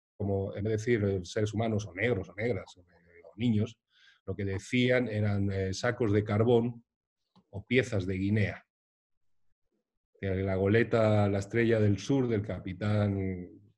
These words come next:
eh, Carlos Encinas ha,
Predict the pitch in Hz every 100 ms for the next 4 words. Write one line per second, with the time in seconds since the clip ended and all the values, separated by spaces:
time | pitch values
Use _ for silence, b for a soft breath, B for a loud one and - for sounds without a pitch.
0 | _ - _ _ _ _ _ _ 120 98
1 | 92 92 - 110 117 110 107 101 104 143
2 | 143 147 147 110 107 107 107 104